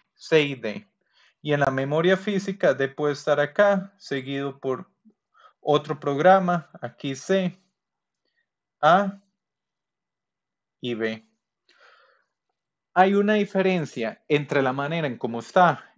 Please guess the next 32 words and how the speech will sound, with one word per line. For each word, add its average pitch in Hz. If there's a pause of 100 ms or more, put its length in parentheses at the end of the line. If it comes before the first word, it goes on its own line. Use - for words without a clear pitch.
(120)
el 131
programa 151
en 160
sí 240 (140)
y 147
en 135
cómo 131
es, -
eh, 135
cómo 139
está 190
estructurado 139
el 147
programa 160
a -
la 110
hora 139
de 135
desarrollarse 143 (440)
y 220
en 156
cómo 139
está 160
realmente 165
almacenado 170 (180)
en 160
la 147
memoria 117
física. - (1300)
Recordando 180
un 220
poco 214